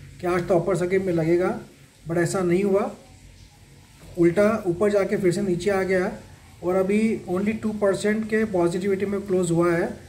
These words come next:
जेपी Power का share, जबकि result इतना शानदार है, क्योंकि already ये सिक्स रुपीज फिफ्टी पैसे से एट रुपीज फिफ्टी पैसे तक का रनअप दिखा चुका था। तो profit booking आना तय था,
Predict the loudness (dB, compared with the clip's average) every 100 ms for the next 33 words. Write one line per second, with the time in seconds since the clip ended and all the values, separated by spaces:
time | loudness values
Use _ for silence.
0 | -20 -20 -6 2 2 2 0 0 0 -2
1 | -2 -2 -2 -2 0 2 0 -2 -4 -2
2 | -2 0 2 2 0 -2 -10 -20 -16 -4
3 | -2 -2 -2 2 4 4 2 4 4 2
4 | -6 -6 0 2 0 -2 -4 -4 -4 -4
5 | -2 -2 -2 -2 0 0 -2 0 2 0
6 | -2 -4 -4 -4 -4 -2 -2 -2 -4 -2
7 | 0 0 0 0 0 -2 -2 -2 0 -2
8 | -4 -10 -20 -20 -20 -10 -6 0 2 2
9 | 2 0 -2 -2 -2 -2 0 0 2 -2
10 | -4